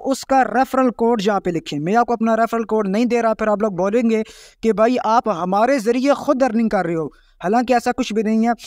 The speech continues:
आपने सिंपल, अगर आपके पास किसी का भी रेफरल कोड नहीं, अगर आप रेफरल कोड लगाते हैं किसी का तो आपको बीस क्रेडिट्स फ्री में दिए जाएंगे, लेकिन मैं अभी किसी का भी कोड नहीं लगाता।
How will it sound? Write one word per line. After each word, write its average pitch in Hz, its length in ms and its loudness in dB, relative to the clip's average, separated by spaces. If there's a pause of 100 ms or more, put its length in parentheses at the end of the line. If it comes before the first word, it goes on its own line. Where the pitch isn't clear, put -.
(460)
आपने 277 520 2
सिंपल, 247 600 0
अगर 233 240 2
आपके 247 240 0
पास 233 260 -2
किसी 247 220 -4
का 262 140 0
भी 247 100 0
रेफरल 247 300 0
कोड 233 240 0
नहीं, 240 120 2
अगर 233 180 0
आप - 140 -2
रेफरल 262 360 2
कोड 262 240 0
लगाते 247 320 2
हैं 247 100 0
किसी 247 220 -2
का 240 140 2
तो 233 140 -2
आपको 233 420 0 (460)
बीस 247 340 2
क्रेडिट्स 240 600 2
फ्री 269 260 2
में 254 160 4
दिए 214 180 0
जाएंगे, 165 340 -2 (300)
लेकिन 220 260 0
मैं 247 140 4
अभी 262 200 0
किसी 262 260 -2
का 285 120 6
भी 254 120 0
कोड 247 220 2
नहीं 254 160 2
लगाता। 214 380 0